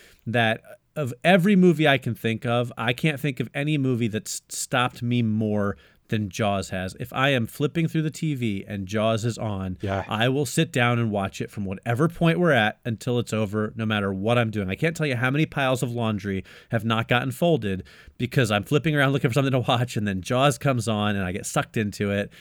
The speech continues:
Speaker 1: And I will watch this movie no matter what. And, and I mean, it's one of my all-time favorites. And if that doesn't, you know, sum up what's so great about it, I don't know what
Speaker 2: It's,
Speaker 1: does.
Speaker 2: it's just they got everything right, didn't they? And you ri-, and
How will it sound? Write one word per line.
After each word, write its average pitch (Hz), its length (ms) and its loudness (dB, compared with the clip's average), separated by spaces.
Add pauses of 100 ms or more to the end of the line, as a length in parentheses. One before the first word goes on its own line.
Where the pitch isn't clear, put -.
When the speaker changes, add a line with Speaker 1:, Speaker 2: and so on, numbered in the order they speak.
(300)
Speaker 1:
And 104 360 -2
I 120 240 0
will 160 240 4
watch 135 320 0
this 123 200 -6
movie 107 400 0
no 104 200 -2
matter 101 500 0 (200)
what. 92 360 -6
And, 110 300 -4
and 120 200 -6
I 165 60 0
mean, 147 140 4
it's 120 80 -8
one 170 100 2
of 165 60 4
my 143 80 2
all-time 120 480 0
favorites. 95 340 -6
And 139 80 0
if 127 80 -2
that 180 180 4
doesn't, 131 360 0 (420)
you 156 100 0
know, 113 100 2
sum 123 220 0
up 117 140 0
what's 113 160 -2
so 110 140 -2
great 104 180 0
about 92 300 -4
it, - 160 -6 (640)
I 98 140 -4
don't 95 100 0
know 95 100 -2
what 90 180 -4
Speaker 2:
It's, - 60 -12
Speaker 1:
does. 85 200 -6
Speaker 2:
it's 139 200 0
just 143 240 -4
they 135 100 -4
got 147 180 2
everything 120 360 -2
right, 104 240 -2
didn't 107 200 -4
they? 104 180 -2
And 113 240 -2
you 135 100 -2
ri-, 127 220 4
and 117 320 0